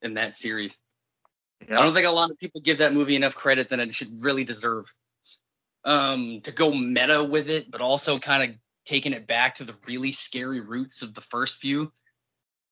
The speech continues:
Speaker 1: Dream Warriors, I think, is still my favorite one.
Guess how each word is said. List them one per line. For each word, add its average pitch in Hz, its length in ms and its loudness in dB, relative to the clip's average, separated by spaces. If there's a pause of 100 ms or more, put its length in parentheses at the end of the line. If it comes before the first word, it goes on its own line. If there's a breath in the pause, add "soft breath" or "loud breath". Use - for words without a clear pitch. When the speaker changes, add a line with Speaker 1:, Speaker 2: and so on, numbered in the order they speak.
(100)
Speaker 1:
Dream 233 320 8
Warriors, 156 420 6
I 147 140 6
think, 143 200 0
is 123 100 -6
still 139 140 -6
my 113 160 -4
favorite 113 480 -8
one. 98 240 -20